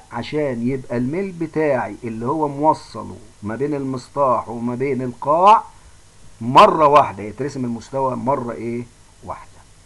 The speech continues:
مظبوط؟ يبقى انا لو وصلت النقطة ده اهي بالنقطة ده اهي كده اهي،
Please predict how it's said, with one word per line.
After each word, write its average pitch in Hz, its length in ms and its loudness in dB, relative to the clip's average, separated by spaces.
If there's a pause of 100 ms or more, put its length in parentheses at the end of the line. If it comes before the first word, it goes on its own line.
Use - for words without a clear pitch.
(360)
مظبوط؟ 113 440 -6
يبقى 110 200 -8
انا 113 100 -4
لو 104 280 -6
وصلت 143 400 -8
النقطة 127 360 -6
ده 117 120 -8
اهي 107 180 -6 (480)
بالنقطة 110 480 -8
ده 120 100 -6
اهي 135 140 -4
كده 190 360 -4 (360)
اهي، 110 320 -6